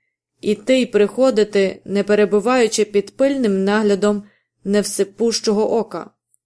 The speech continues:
Вона й не знала, як сильно на неї всі ці роки впливав потік осуду і критики,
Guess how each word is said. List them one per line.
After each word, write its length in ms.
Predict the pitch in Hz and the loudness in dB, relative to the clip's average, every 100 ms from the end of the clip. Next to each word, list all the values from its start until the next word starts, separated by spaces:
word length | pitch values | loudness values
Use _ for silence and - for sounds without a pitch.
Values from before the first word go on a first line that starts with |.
| _ _ _ _ _ _ _ | _ _ _ _ _ _ _
Вона 300 | 185 214 247 | -4 0 2
й 80 | 311 | 2
не 180 | 269 262 | 2 0
знала, 500 | 226 285 302 208 196 | 0 0 2 2 2
як 300 | 190 202 202 | 2 0 0
сильно 520 | - 285 294 226 196 | -2 2 2 2 0
на 120 | 190 | 0
неї 240 | 202 233 196 | 0 0 0
всі 260 | - 240 | -2 -4
ці 180 | - 202 | 0 0
роки 280 | 190 190 247 | 0 0 -2
впливав 560 | 240 202 196 226 220 | 0 -2 0 0 -2
потік 460 | - 196 196 214 - | -2 -4 -2 -6 -2
осуду 440 | - 208 - 196 | 0 0 0 0
і 100 | 214 | 0
критики, 600 | 214 233 190 180 - 160 | 0 0 -2 -4 -10 -14